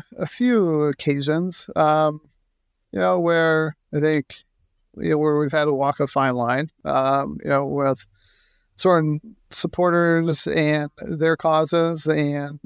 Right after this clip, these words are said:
um, you know, uh, how it might be perceived in the locker room. And, you know, I think we've always been able to, like, navigate that where, like, we've gotten to a point where players recognize the uniform as a uniform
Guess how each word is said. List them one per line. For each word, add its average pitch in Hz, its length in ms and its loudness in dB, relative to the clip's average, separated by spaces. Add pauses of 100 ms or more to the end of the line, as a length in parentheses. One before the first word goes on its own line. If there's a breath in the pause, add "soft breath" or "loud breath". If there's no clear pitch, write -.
(100)
um, 135 580 0 (260)
you 156 120 0
know, 139 220 0 (180)
uh, 151 400 0 (280)
how 139 360 2 (160)
it 151 140 2
might 143 180 2
be 151 100 2
perceived 147 480 0
in 139 100 0
the 135 60 -2
locker 135 340 2
room. 175 180 0 (340)
And, 139 520 0 (140)
you 170 120 -2
know, 160 60 4
I 151 40 2
think 165 180 0
we've 147 120 0
always 143 200 2
been 143 120 0
able 135 160 2
to, - 100 -4
like, 127 280 0 (120)
navigate 151 460 0
that 190 180 0 (220)
where, 143 460 2 (460)
like, 139 280 -2
we've 147 220 0
gotten - 200 0
to - 80 0
a 147 40 0
point 151 200 -2
where 139 280 0 (400)
players 147 280 0
recognize 143 380 0
the 139 60 0
uniform 139 320 -2
as - 80 -4
a 147 40 -2
uniform 147 640 0